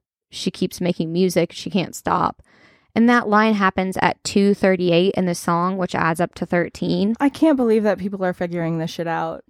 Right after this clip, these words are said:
Speaker 2: Like, I thought I was
Speaker 1: Meanwhile, you're working.
Speaker 2: I kn-, I, I thought I, I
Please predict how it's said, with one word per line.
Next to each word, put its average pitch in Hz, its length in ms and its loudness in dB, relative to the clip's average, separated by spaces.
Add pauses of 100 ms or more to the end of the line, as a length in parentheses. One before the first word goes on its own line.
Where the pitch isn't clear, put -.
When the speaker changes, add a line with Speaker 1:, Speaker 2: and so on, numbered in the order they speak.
(220)
Speaker 2:
Like, 349 140 -2
I 262 200 2
thought 185 340 0
I 202 80 2
was 240 100 2
Speaker 1:
Meanwhile, 190 640 4
you're 233 240 0
working. 190 460 0
Speaker 2:
I 311 200 2
kn-, 269 120 2
I, 311 340 2
I 330 140 -2 (400)
thought 226 240 4
I, 247 320 2
I 247 160 -2